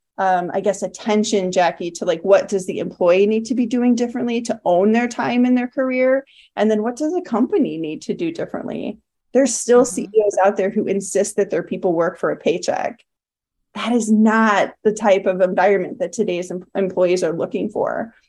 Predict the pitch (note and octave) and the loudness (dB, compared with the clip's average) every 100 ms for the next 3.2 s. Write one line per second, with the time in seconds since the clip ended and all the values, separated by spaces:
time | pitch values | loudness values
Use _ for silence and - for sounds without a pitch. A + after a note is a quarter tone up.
0 | - G#3 G3 G3 F3 G3+ F#3+ - G#3+ A3 | -6 -2 2 2 2 0 0 2 4 4
1 | A3 - G3 A#3 G3+ F3+ F3+ G#3+ F#3 F#3 | 0 -6 -2 0 2 0 -2 -2 0 0
2 | F#3+ F3+ - - G3 - F3+ A3 F#3 G3 | 0 -2 -4 0 2 2 -6 -4 0 2
3 | A3+ - | 0 -2